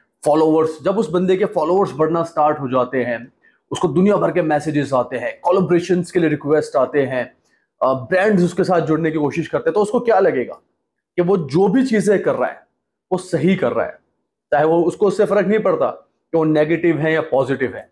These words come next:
उसको तो यही लगेगा ना कि यार, मैं जो भी कर रहा हूँ, मुझे फॉलोअर्स मिल रहे हैं, मुझे इतने सारे लोग, इतने सारे यूथ प्यार करते हैं। सोचने वाली बात है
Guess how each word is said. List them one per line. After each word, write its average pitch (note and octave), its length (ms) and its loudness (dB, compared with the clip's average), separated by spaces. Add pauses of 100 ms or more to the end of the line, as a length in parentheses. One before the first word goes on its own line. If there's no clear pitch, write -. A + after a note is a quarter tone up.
(220)
उसको G3 240 -2
तो G3+ 80 2
यही F#3 220 4
लगेगा E3 320 2
ना F#3 140 0
कि F3 120 -4
यार, E3 160 2
मैं E3+ 200 -2
जो D3+ 140 0
भी F3+ 120 0
कर D#3+ 140 0
रहा D3 80 -2
हूँ, D3 120 -2
मुझे C#3+ 140 -6
फॉलोअर्स D3 580 0
मिल C#3+ 140 -4
रहे C#3+ 100 -2
हैं, C3 160 -8 (340)
मुझे D3 160 0
इतने D#3 240 0
सारे D3 300 0
लोग, C#3+ 440 0
इतने D#3 240 -4
सारे D3+ 280 0
यूथ F3 320 2 (480)
प्यार C#3 240 2
करते C3 280 -2
हैं। A#2 220 -4 (760)
सोचने D3 320 0
वाली C3 200 0
बात C3 260 0
है E3+ 80 0